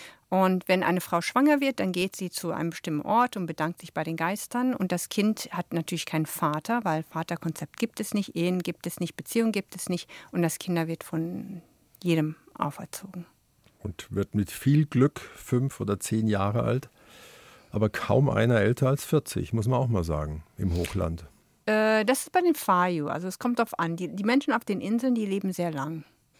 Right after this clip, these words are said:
Speaker 2: Und wo ich noch mehr stutzte, ich hab's jetzt mal aufgeschlagen grad, Seite zweihundertzweiundfünfzig, da kommt dann so eine Dschungel-Yeti-Variante.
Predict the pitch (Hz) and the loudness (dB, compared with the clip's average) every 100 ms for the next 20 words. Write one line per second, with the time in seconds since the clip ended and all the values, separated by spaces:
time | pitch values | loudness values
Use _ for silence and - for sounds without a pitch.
0 | _ 131 113 131 143 135 139 139 175 - | _ -2 4 6 8 8 8 8 6 4
1 | - 170 - 165 151 131 135 - 113 95 | 4 4 4 4 6 4 0 0 2 4
2 | 160 - - 92 85 85 82 73 - 95 | 2 0 0 2 4 0 0 0 0 -2
3 | 90 90 - 101 98 95 - 98 101 170 | -2 -2 -4 -2 0 -2 0 0 4 6
4 | 214 - - 85 - - - _ _ - | 6 4 0 0 -4 -16 -20 _ _ -8
5 | - - 110 135 113 107 107 120 123 127 | -4 0 2 4 4 4 4 6 6 6
6 | 127 _ _ _ _ _ _ - 165 180 | 2 _ _ _ _ _ _ 0 6 8
7 | 156 113 101 123 165 127 95 92 85 76 | 8 8 6 4 4 2 2 2 2 2
8 | 71 69 - | 0 -4 -6